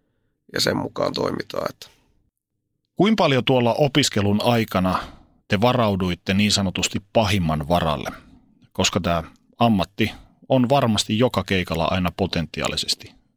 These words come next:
Speaker 2: semmoista veitsenterällä taiteilemista.
Speaker 1: Siis kyllähän teoriassahan käydään paljon asioita läpi.
Speaker 2: Mm.
Speaker 1: Ja kyllähän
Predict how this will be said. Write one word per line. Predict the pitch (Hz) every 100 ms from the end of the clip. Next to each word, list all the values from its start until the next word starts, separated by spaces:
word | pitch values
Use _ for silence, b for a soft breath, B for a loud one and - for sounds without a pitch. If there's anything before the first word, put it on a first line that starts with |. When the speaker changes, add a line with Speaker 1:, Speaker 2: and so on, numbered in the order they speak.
| _
Speaker 2:
semmoista | - 85 - 85
veitsenterällä | 101 90 82 78 78 73 71
taiteilemista. | - 71 - 60 - - - - _ _ _ _ _ _ _ _ _ _ _ _ _ _ _
Speaker 1:
Siis | - 135
kyllähän | 139 127 123 123 - _ _ _ _ _ _
teoriassahan | 147 135 123 - 127 123 127 123
käydään | 135 127 117
paljon | 117 123 120
asioita | - 85 73
läpi. | 62 - - _
Speaker 2:
Mm. | 110 87
Speaker 1:
Ja | - 55
kyllähän | - 110 113 -